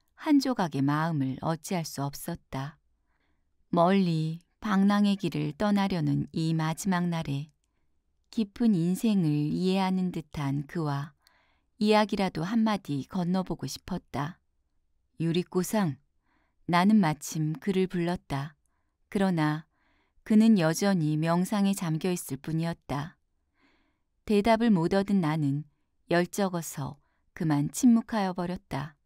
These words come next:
그러자 이 고요한 카페는 새 손님을 맞아들이자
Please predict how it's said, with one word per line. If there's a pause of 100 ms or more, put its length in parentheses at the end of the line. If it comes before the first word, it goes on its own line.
(580)
그러자 (520)
이
고요한
카페는
새
손님을
맞아들이자